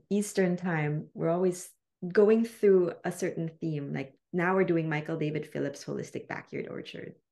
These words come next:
which is all about holistic sprays in the orchard. And then last year, last month, we did soil. Every week was a soil, an hour of soil, listening to, and then forty-five minutes, and then we chat. But aside from that, there's a lot of other th-,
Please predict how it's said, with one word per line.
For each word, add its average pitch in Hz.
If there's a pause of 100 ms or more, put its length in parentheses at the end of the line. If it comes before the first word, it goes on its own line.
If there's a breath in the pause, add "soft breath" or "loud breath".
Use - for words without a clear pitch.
(280)
which -
is - (260)
all 185
about 170 (400 loud breath)
holistic 175
sprays 143
in 139
the 135
orchard. - (560 soft breath)
And 190
then 196
last 190 (260)
year, 196
last 190 (160)
month, 196
we 185
did 170
soil. 196
Every 170
week 160
was 151
a 151
soil, 147 (580 soft breath)
an 175
hour 156
of 151
soil, 147
listening 147
to, -
and 156
then 147
forty-five 151
minutes, 139
and 127
then 135
we 123
chat. 131 (400 soft breath)
But 170
aside 233
from 175
that, 147
there's 156
a 156
lot 151
of 143
other 143
th-, 143